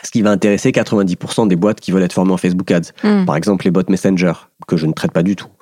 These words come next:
Speaker 1: Euh, les catalogues, euh, de vente e-commerce, parce que c'est pas trop mon expertise, c'est pas trop ma cible, le e-commerce, euh,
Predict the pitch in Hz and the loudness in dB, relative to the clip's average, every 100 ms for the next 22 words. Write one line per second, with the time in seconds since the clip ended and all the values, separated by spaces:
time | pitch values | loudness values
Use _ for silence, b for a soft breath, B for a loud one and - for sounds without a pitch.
0 | B B - 87 80 80 80 76 71 101 | B B -4 -2 0 0 0 -2 -2 -2
1 | 95 92 95 98 92 82 76 82 85 98 | 0 2 2 2 2 2 0 0 0 0
2 | - 98 104 90 - - - 87 - - | -2 -2 0 0 -2 -12 -8 -6 -6 -8
3 | - _ - 98 - 104 92 82 - - | -8 _ -4 -2 -2 0 0 -2 -4 -4
4 | - 113 - 87 87 98 95 - 113 101 | -4 -6 -4 -6 -2 0 -2 -2 -2 -2
5 | 90 87 87 92 - 90 92 - 90 78 | 0 0 -2 -2 -2 0 0 -2 -4 -2